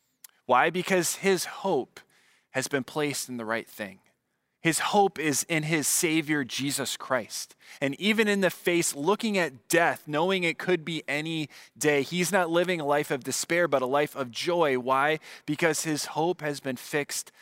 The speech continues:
on Christ. See, what you're placing your hope in has a profound impact on everyday life. So what are you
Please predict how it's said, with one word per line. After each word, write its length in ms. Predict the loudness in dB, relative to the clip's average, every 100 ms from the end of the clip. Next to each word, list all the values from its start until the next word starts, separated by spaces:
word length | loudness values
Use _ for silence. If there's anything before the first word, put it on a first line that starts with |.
| -20 _
on 460 | -2 0 0 -2 -8 -14 _ _ _
Christ. 680 | -14 -6 -6 -6 -14 -14 -14 -20 _ _ _ _ _ _ -16 -16 -14 -6
See, 160 | -2
what 240 | 0 0 2
you're 120 | 0
placing 540 | 2 0 0 -2 -2
your 160 | 0 0
hope 400 | 0 -2 -2 -4 -12
in 300 | -8 -8 -10 _ _ -2
has 240 | 0 0
a 60 | -2
profound 640 | -6 -8 -2 0 0 -2 -6
impact 720 | -6 -4 -4 -4 -4 -6 -12 -12 _ _ -4
on 180 | -4 0
everyday 1000 | -2 0 -2 -2 -4 -10 _ -6 -6 -4
life. 580 | -8 -10 -12 -14 -14 _ _ _ _ _ _ -12
So 160 | -6
what 100 | 0
are 60 | 0
you 680 | 0 0 2 2 2 -2